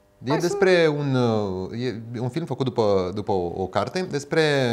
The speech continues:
Speaker 1: un, uh, copil găsit de un fochist într-un, pe un vapor. Și copilul apare, era un soi de, era ca Mozart, așa, și el cânta de mic la pian, doar îl găsesc ăștia cântând la pian. Și el toată, toată viața a trăit pe, pe vaporul ăla și a cântat la pian.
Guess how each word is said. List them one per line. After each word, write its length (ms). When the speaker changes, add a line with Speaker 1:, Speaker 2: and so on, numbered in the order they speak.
Speaker 1:
un, 160
uh, 340
copil 420
găsit 280
de 120
un 200
fochist 500
într-un, 320
pe 140
un 120
vapor. 400
Și 320
copilul 640
apare, 340
era 340
un 120
soi 140
de, 440
era 200
ca 100
Mozart, 460
așa, 220
și 160
el 180
cânta 280
de 80
mic 160
la 120
pian, 160
doar 120
îl 60
găsesc 300
ăștia 280
cântând 280
la 80
pian. 360
Și 300
el 200
toată, 500
toată 280
viața 440
a 120
trăit 280
pe, 340
pe 60
vaporul 360
ăla 100
și 80
a 20
cântat 240
la 60
pian. 280